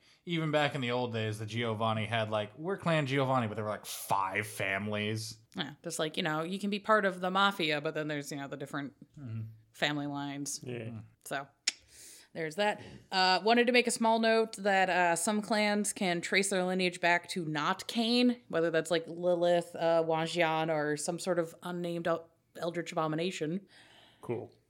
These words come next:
Speaker 2: Um, these get listed as bloodlines in older texts and by other characters within the lore. Uh, I would suggest maybe don't do that,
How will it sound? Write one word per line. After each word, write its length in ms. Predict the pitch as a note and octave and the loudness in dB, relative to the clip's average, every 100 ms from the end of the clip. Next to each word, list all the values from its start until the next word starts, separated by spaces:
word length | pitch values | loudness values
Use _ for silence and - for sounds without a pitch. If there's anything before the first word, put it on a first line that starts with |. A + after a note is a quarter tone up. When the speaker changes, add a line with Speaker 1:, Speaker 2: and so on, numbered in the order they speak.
| _ _ - | _ _ 0
Speaker 2:
Um, 420 | E3+ E3 D#3+ D3 _ - | 2 2 0 -4 _ -14
these 520 | E3+ B3 D4 C#4+ - _ | 0 6 8 6 0 _
get 180 | A#3+ A#3 | 4 6
listed 400 | A3+ A#3 - C4+ | 6 6 4 4
as 220 | G3 F#3 | 4 2
bloodlines 560 | E3 A3+ A3+ F#3+ E3 D#3 | 4 4 6 6 6 2
in 100 | D#3+ | -4
older 300 | F#3 G#3+ A3 | 0 2 2
texts 680 | G#3+ A3 F#3+ - - - - _ - - - - - | 4 4 4 4 2 0 -6 _ -20 -20 -20 -20 -6
and 160 | G#3+ G3+ | -2 2
by 140 | G3+ | 4
other 160 | F#3 F#3 | 4 2
characters 500 | G3+ F#3 F3+ F3 E3 | 4 2 2 -2 -2
within 280 | E3+ F3 D#3+ | -2 -2 -2
the 80 | |
lore. 380 | D3+ D#3 D3+ C#3+ - _ _ - | -2 -2 -2 -6 -12 _ _ 0
Uh, 300 | D#3+ E3 D#3+ D3+ _ - | 4 6 6 2 _ 4
I 140 | A3 | 6
would 200 | A#3+ A3+ | 6 6
suggest 360 | - A3+ A#3 - | 4 4 4 4
maybe 380 | F#3+ G#3 G#3 G3+ | 0 0 0 0
don't 240 | F#3+ F#3 | 0 -2
do 160 | G#3 G#3+ | -4 0
that, 300 | A#3+ C4 | 0 0